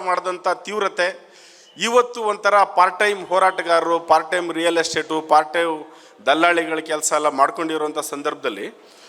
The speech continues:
ಎಲ್ಲವೂ ನಮ್ಮ ಕಣ್ಣೆದುರುಗಡೆ ಇದ್ದಂಥ, ನಾವು ನೋಡಿದಂಥ ಮಹಾನ್ ಆಲ-, ಆಸೆ, ಆಲೋಚನೆಗಳು ಮತ್ತು ಒಂಥರ ಡೈಲ್ಯೂಟ್ ಆಗೋ ಸಂದರ್ಭದಲ್ಲಿ ಯಾವುದೋ ಒಂದು ಸ್-, ನಮ್ಮ ಸಮಾಜಕ್ಕೆ ಅನಾಹುತಗಳಾದಾಗ, ಸಮಾಜದಲ್ಲಿ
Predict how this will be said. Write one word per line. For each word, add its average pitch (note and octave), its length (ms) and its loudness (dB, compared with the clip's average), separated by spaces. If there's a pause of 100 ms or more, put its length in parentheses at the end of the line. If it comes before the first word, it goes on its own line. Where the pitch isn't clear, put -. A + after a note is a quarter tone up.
(160)
ಎಲ್ಲವೂ B3+ 500 4
ನಮ್ಮ G#3 220 -2
ಕಣ್ಣೆದುರುಗಡೆ G3+ 640 -2
ಇದ್ದಂಥ, F#3 340 -2 (380)
ನಾವು D#3+ 200 2
ನೋಡಿದಂಥ G#3 500 2 (340)
ಮಹಾನ್ G#3 400 2
ಆಲ-, E3+ 420 4
ಆಸೆ, F3 360 2
ಆಲೋಚನೆಗಳು D#3+ 840 0
ಮತ್ತು C#3 520 -4 (460)
ಒಂಥರ D3+ 180 0 (180)
ಡೈಲ್ಯೂಟ್ A#3+ 380 2
ಆಗೋ A3+ 200 4
ಸಂದರ್ಭದಲ್ಲಿ F#3 920 -2 (1400)
ಯಾವುದೋ C4 400 8
ಒಂದು B3 640 2 (680)
ಸ್-, - 180 -12
ನಮ್ಮ G#3+ 420 4
ಸಮಾಜಕ್ಕೆ A3 600 2
ಅನಾಹುತಗಳಾದಾಗ, F#3+ 1120 2
ಸಮಾಜದಲ್ಲಿ F#3 840 -2